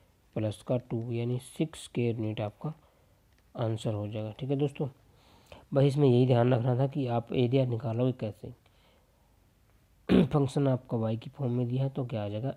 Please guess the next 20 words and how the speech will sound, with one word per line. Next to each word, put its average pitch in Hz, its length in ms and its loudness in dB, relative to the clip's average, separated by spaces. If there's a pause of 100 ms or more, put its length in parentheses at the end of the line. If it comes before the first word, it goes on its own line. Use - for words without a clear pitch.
एक्स - 200 -4
डी 113 140 -2
वाई 98 200 -4
आ 95 100 -8
जाएगा 107 260 -10
बस। 104 320 -14 (2500)
नेक्स्ट 143 320 4
क्वेश्चन 151 240 -2
देखिए 139 220 2
दोस्तों, 135 300 0 (200)
फाइंड 147 380 2
एरिया, 143 520 2
ये 135 180 4
पूछा 139 360 -2
गया 143 160 4
क्वेश्चन 131 380 -4
है, 139 200 -4
ये 123 180 0
भी 135 120 0
सीबीएसई 131 680 -4